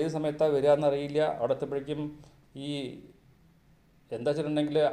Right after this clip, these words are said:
അയച്ച ബ്രാഹ്മണനെയും കാണാനില്ല, അയാളെവിടെ പോയി എന്നുള്ള ചിന്തയായി. ഈ,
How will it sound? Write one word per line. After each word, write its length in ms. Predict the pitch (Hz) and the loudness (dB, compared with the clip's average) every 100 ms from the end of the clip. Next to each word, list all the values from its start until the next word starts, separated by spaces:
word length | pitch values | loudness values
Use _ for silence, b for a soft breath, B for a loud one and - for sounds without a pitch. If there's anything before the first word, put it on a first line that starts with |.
| 117 | 2
അയച്ച 220 | 135 - 147 | 0 0 0
ബ്രാഹ്മണനെയും 480 | 123 117 139 160 160 | 2 2 0 0 2
കാണാനില്ല, 380 | 139 139 139 139 127 | 2 2 2 0 0
അയാളെവിടെ 320 | 98 135 151 147 | 0 4 4 4
പോയി 180 | 143 143 | 2 0
എന്നുള്ള 220 | 139 131 131 | 0 -2 -4
ചിന്തയായി. 360 | 123 131 120 131 - - _ _ _ _ _ _ _ _ - - - - - _ _ _ _ - - _ _ _ | -2 0 -2 -4 -12 -20 _ _ _ _ _ _ _ _ -20 -20 -20 -20 -20 _ _ _ _ -20 -20 _ _ _
ഈ, 120 | 135 | -8